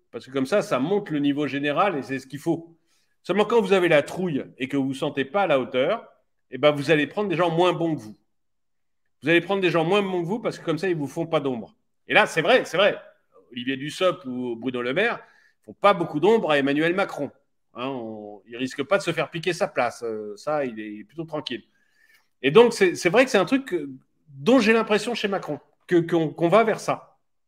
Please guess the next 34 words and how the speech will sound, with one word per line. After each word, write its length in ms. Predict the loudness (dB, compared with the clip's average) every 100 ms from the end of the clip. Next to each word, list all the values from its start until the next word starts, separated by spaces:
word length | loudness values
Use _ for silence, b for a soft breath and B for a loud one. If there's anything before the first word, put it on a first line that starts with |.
| _ _ _ -20 -6
Mais, 260 | 2 6 8
euh, 360 | 8 6 2
mais 120 | 0 2
voilà. 340 | 0 -2 -10 B B B B B
Et 100 | 6
alors, 300 | 8 8 4
je 140 | 0 0
continue 400 | 0 0 0 0
parce 180 | -2 -2
que 80 |
donc, 300 | 0 0 0 -6 -10
on 100 | -2
est 60 | -2
passé 240 | 0 -2
de 80 | -4
deux 120 | -2
cent 180 | -2 -2
mille, 180 | -2 -2
hein, 120 | -2
rappelez-vous, 420 | -4 -6 -8 -8
hein. 220 | -12 -14 -16
On 80 | -12
avait 220 | -6 -4
deux 180 | 4 4
cent 200 | 4 -2
mille 280 | -2 -4 -6
qui 120 | -8
devaient 280 | -6 0 0
être 100 | -2
concernés 720 | -10 -2 0 2 0 -2 -6 _ _ _ -2
par 160 | 0
une 100 | 0
revalorisation 1040 | -2 0 0 0 -4 -4 -6 -6 -6 -4 -6
à, 360 | -8 -12 -16